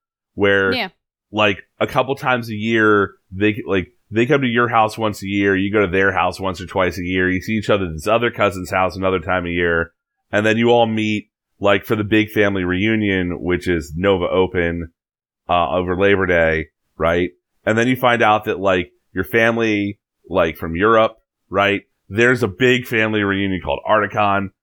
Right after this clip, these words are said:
Speaker 1: and, like, they're like, "Yeah, maybe we should go to Articon and meet, like, the old world relatives." And I'm like, "Well, that could be cool. I mean, I don't know. Reason to go to England, right?" But if you, like, talk to the average person, one, they've probably never heard of this game,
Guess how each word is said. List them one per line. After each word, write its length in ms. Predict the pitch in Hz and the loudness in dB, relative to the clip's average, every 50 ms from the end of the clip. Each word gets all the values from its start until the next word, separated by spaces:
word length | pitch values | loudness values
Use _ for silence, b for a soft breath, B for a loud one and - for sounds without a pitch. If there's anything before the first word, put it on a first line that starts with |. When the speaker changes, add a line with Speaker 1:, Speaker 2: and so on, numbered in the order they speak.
| _ _ _ _ _ _ _ | _ _ _ _ _ _ _
Speaker 1:
and, 420 | - 101 98 98 95 95 95 92 92 | 0 2 4 4 4 4 2 0 2
like, 320 | 92 90 87 85 82 80 - - | 2 2 2 2 -2 -6 -8 -6
they're 140 | 85 101 101 | -4 -2 0
like, 140 | 104 104 95 | 0 0 0
"Yeah, 180 | 143 165 139 120 | 0 0 0 0
maybe 240 | 117 123 143 156 147 | 0 0 0 0 0
we 80 | 139 127 | -2 -2
should 140 | - 131 | -2 0
go 100 | 131 127 | 0 2
to 60 | 110 78 | 2 2
Articon 560 | 90 127 156 170 - - 113 101 90 87 90 | 0 0 0 -2 -2 -2 0 0 0 0 -2
and 80 | 90 | -4
meet, 160 | 95 107 82 69 | -4 -6 -4 -2
like, 180 | 98 101 92 87 | -2 -4 -2 -2
the 100 | 104 - | -2 0
old 260 | - - 156 175 131 | 2 4 2 2 2
world 240 | 110 98 90 87 82 | 2 2 0 0 0
relatives." 600 | 87 85 85 82 78 - 92 - - 69 - - | 0 0 -2 -2 -4 -6 -8 -8 -8 -10 -12 -12
And 80 | 87 90 | -10 -8
I'm 60 | 101 | -6
like, 160 | 107 104 98 | -4 -4 -4
"Well, 180 | 98 107 123 127 | -4 -4 -4 -4
that 140 | 143 143 | -4 -6
could 100 | - - | -8 -8
be 120 | 131 92 80 - | -8 -8 -8 -8
cool. 240 | 85 85 82 87 101 | -8 -6 -6 -6 -6
I 40 | 104 | -6
mean, 140 | 98 92 | -6 -6
I 60 | 90 95 | -6 -6
don't 140 | 107 107 87 | -6 -6 -6
know. 200 | 80 87 95 - _ _ _ _ _ _ _ _ _ _ _ _ _ | -8 -8 -10 -12 _ _ _ _ _ _ _ _ _ _ _ _ _
Reason 220 | - 98 95 98 95 | -4 -4 -2 -2 -2
to 60 | 92 | -2
go 100 | 82 82 | -2 -2
to 100 | 80 98 | -2 -2
England, 280 | 120 120 95 73 73 78 | -2 -2 -4 -4 -4 -2
right?" 220 | 82 90 107 - - _ _ _ _ _ _ _ _ _ _ _ - | -2 -2 -2 -4 -6 _ _ _ _ _ _ _ _ _ _ _ 0
But 100 | 131 135 | 0 0
if 100 | 135 143 | 2 2
you, 80 | 160 156 | 2 2
like, 140 | 147 139 - | 2 0 0
talk 200 | - 160 165 165 | 0 0 0 0
to 60 | - 160 | -2 -4
the 140 | 147 135 | -4 -2
average 400 | 85 110 110 107 107 101 95 - | 2 2 2 2 0 -4 -8 -8
person, 600 | - - 185 170 - - 98 95 95 90 90 85 - _ _ _ _ _ _ _ _ _ _ _ | -6 -6 -6 -4 -4 -4 -6 -4 -4 -6 -8 -10 -14 _ _ _ _ _ _ _ _ _ _ _
one, 260 | - 113 127 127 117 | -2 0 2 2 2
they've 120 | 110 104 101 | 2 0 0
probably 200 | 117 107 98 95 | 0 0 0 0
never 160 | 90 78 80 | 0 -2 -2
heard 140 | 101 120 113 | 0 0 0
of 60 | 90 | -2
this 120 | 85 80 - | -2 -6 -6
game, 360 | - 80 78 78 73 78 | -6 -4 -4 -4 -6 -8